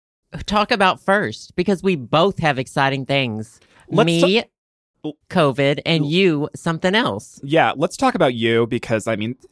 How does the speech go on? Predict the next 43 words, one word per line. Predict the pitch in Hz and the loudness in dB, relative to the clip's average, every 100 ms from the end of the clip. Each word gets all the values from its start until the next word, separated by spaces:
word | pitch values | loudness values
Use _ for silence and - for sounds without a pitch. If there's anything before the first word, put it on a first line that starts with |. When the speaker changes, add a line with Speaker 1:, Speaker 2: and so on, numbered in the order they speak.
| - | -14
Speaker 2:
t-, | - | -2
it | 196 196 | 2 2
is | 143 - | 2 -2
tradition | - 104 92 - 78 107 - | -4 -4 -4 -6 -8 -8 -4
for | 131 | -2
you | 120 107 92 90 - | 0 0 0 -4 -8
to | - | -6
talk | - 107 | -4 -2
about | - 73 | -2 -4
yourself | 85 101 87 - | -4 -4 -4 -4
first. | 85 67 - - - _ _ _ _ - | -4 -4 -6 -14 -20 _ _ _ _ -4
Speaker 1:
That's | 165 - | -4 -4
true. | - 123 95 104 131 - | -8 -4 -4 -6 -12 -4
And | 147 | 0
I'm | 170 190 | 0 0
comfortable | 196 185 - 123 117 | -2 -2 -4 -4 -2
with | 104 101 | -2 -2
that. | 98 - - - | -2 -2 -6 -8
Speaker 2:
<laughs> | - - | -6 -8
Speaker 1:
I'm | 135 | -2
comfortable | - 143 - 113 131 127 | -2 -2 -4 -6 -4 -4
with | 127 | -4
it. | 175 156 | -2 -2
Speaker 2:
Mm-hmm, | 147 104 | -2 -4
Speaker 1:
It's | 143 139 | -2 -2
a | |
Speaker 2:
mm-hmm. | 139 | 0
Speaker 1:
comfortable | 160 135 147 127 117 110 | 0 -2 -4 0 0 -2
rhythm. | 113 127 127 104 101 117 | -2 0 0 0 -6 -10
Speaker 2:
Yes, | - 151 110 - - | -2 0 0 -6 -4
yes, | 123 - | -2 0
yes, | 202 | 0
Speaker 1:
It | |
Speaker 2:
yes, | 214 | 2
Speaker 1:
won't | 202 | 0
Speaker 2:
yes. | 170 | 0
Speaker 1:
take | 160 147 | -2 0
long. | 135 123 123 - _ _ _ _ | 0 0 -2 -14 _ _ _ _
It | 180 | 0
was, | 180 - | 0 0
it's | 170 160 | -6 -2
relatively | 170 160 165 151 127 | 0 0 0 -2 -2
boring. | 110 117 107 90 | 0 0 -2 -6